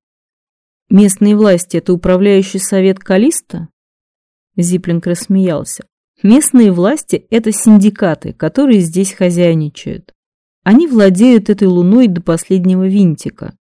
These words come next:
Впрочем, мы должны называть Калиста планетой". Он скривил губы в усмешке. "Похоже, власти готовят что-то крупное. Они хотят подмять под себя Ганимед, единственного серьезного конкурента.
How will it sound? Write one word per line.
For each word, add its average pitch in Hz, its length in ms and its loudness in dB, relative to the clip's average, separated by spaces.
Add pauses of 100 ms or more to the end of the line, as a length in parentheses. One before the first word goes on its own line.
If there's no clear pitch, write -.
(160)
Впрочем, 240 560 0
мы 233 100 6
должны 196 380 2
называть 180 520 -4
Калиста 165 460 -6
планетой". 175 720 -6 (680)
Он 185 140 2
скривил 185 500 -2
губы 180 340 -2
в 175 80 -4
усмешке. 170 720 -8 (720)
"Похоже, 226 480 0
власти 208 380 -2
готовят 196 460 -2
что-то 190 320 -8
крупное. 175 680 -4 (260)
Они 254 180 2
хотят 247 400 -4
подмять 196 400 0
под 196 140 -8
себя 175 300 -2
Ганимед, 180 580 0 (140)
единственного 180 760 0
серьезного 175 680 -2
конкурента. 175 840 -6